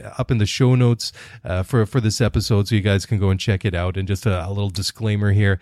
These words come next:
This is just something I did on my own. These aren't for, like, affiliate marketing or something. I don't get any cuts from, from any of this stuff. This is purely, uh, just fun, and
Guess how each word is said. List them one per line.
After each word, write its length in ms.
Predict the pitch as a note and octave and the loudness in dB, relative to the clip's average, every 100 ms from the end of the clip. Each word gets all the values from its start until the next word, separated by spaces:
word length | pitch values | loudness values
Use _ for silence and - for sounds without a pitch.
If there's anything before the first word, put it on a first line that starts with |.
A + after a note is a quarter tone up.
| - - - | -6 -12 0
This 180 | D3 | 2
is 100 | C3+ | 4
just 140 | B2+ A#2 | 0 2
something 200 | A#2+ G#2+ | 0 2
I 120 | G2 | 0
did 160 | A#2 A2+ | 2 2
on 80 | |
my 160 | A2 G#2+ | 2 2
own. 340 | G#2+ A2 A2 | 2 2 2
These 240 | G#2 G#2+ A#2 | 2 0 0
aren't 180 | G#2+ G#2 | 0 0
for, 140 | A2 | -2
like, 220 | G#2 G2+ | -2 -2
affiliate 440 | A#2 - A2 A2+ A2+ | -4 -2 0 2 0
marketing 600 | A2 G#2+ B2+ G#2+ G#2+ G#2 | -2 -2 0 2 4 2
or 80 | |
something. 280 | G2 A2 C#3+ | 2 0 0
I 60 | F3 | -2
don't 160 | G#3 | -2
get 100 | C#3 | 0
any 160 | A#2 G2+ | 0 -2
cuts 680 | - - G2+ G2 - - - | -4 -6 -6 -6 -10 -12 -14
from, 420 | - G#2 G#2 F#2+ | -6 -2 0 0
from 200 | G#2+ G2+ | 0 0
any 140 | G#2 | 0
of 80 | F#2+ | 0
this 140 | F#2+ | -2
stuff. 340 | - - F#2+ - | -2 -2 -2 0
This 220 | A2 - | -2 0
is 280 | F#2+ - - | -2 -4 -8
purely, 500 | - B2+ A#2 A2+ G#2 | -6 -2 2 2 2
uh, 220 | G2+ F#2+ F#2+ | 2 2 0
just 380 | G2+ G2+ - | 0 -2 -2
fun, 240 | G2+ G2 G2 | -2 0 2
and 240 | F2+ F2+ | 0 -2